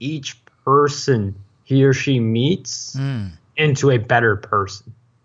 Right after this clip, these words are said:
Speaker 2: Mm. Yeah, that's really, I, I like the way you frame that. And I wonder, it, it sounds like you're speaking either from personal experience, having had, uh, a leader of the kind, or you yourself. So do you see yourself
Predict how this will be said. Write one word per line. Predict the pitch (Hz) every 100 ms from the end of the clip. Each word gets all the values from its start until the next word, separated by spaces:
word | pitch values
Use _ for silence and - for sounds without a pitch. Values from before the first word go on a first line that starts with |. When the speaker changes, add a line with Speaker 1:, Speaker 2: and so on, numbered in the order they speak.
| -
Speaker 2:
Mm. | 165 202 95 _ - - - - _ - - _ _ _ - 190 _ -
Yeah, | 185 151 185
that's | 160 -
really, | 165 151
I, | 131 135
I | 135
like | 165 185
the | 151
way | 147
you | 143 127
frame | - 135 131 120
that. | 107 107
And | 135 131
I |
wonder, | 143 170 156 135
it, | 123 135
it | 143
sounds | 170 214
like | 175
you're | 147 143
speaking | - 160 147 143 -
either | 143 127
from | 139 123
personal | - 143 147
experience, | 127 - - 156 151 143 139
having | 139 131
had, | 135 123 123 113 - - - -
uh, | 131 123 113
a | 120
leader | 139 139
of | 127 113
the | 123
kind, | - - 135 131 131
or | 123 123
you | 117 120 139 139
yourself. | 127 127 - 123 117
So | - 139 120
do | 123
you | 165 233
see | -
yourself | 196 - 151